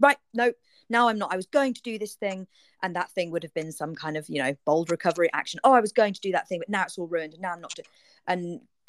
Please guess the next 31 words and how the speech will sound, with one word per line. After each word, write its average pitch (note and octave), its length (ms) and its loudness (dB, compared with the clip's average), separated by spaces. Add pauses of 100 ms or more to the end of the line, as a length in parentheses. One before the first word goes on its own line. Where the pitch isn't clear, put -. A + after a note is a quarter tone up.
um, D#3 540 2
that - 180 0
would F3+ 140 -6
be E3+ 100 0
an D#3 80 -4
example D3+ 360 -4
of D3+ 60 -12
where D#3+ 120 -2
sort - 140 -6
of D#3+ 80 -2
almost E3+ 360 -6
snappiness E3+ 480 -4
coming D#3+ 240 -6
forward D#3 240 6
in D3+ 80 -2
the C#3 180 -2
actions. D3 680 -2 (440)
And A3 200 8
then, G#3+ 320 2
like F#3+ 220 4
I G3+ 60 2
said G3 200 0
about F3+ 240 0
this E3+ 140 -4
superiority E3+ 840 2
thing, C#3 220 -6
now D3+ 140 0
this G3+ 180 0
was A#3 140 0
something F#3 500 -2
I, F3 520 0